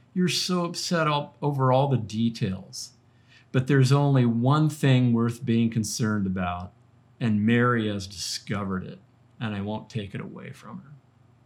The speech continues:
Isn't that beautiful? With all that we have going on, all the responsibilities, all the stuff we have to do, how badly do you want to sit at his feet?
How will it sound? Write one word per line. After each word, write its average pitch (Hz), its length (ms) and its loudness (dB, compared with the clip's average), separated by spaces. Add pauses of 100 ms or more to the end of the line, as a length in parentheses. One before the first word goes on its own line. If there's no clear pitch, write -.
(320)
Isn't 131 60 -4
that 101 180 -6
beautiful? 110 540 -6 (1800)
With 123 280 2
all 156 320 6
that 175 100 0
we 160 140 4
have 160 200 2
going 147 380 2
on, 123 260 4
all 131 160 2
the 147 80 0
responsibilities, 117 1080 0
all 123 240 -2
the 123 80 -6
stuff - 560 -4
we 110 140 -2
have 110 240 -4
to 110 60 -8
do, 95 460 -4 (720)
how 127 140 -6
badly 120 560 -6
do 110 80 -6
you 110 80 -6
want 113 200 -12
to 95 60 -12
sit 123 220 -6
at 110 80 -8
his 101 200 -14
feet? - 460 -10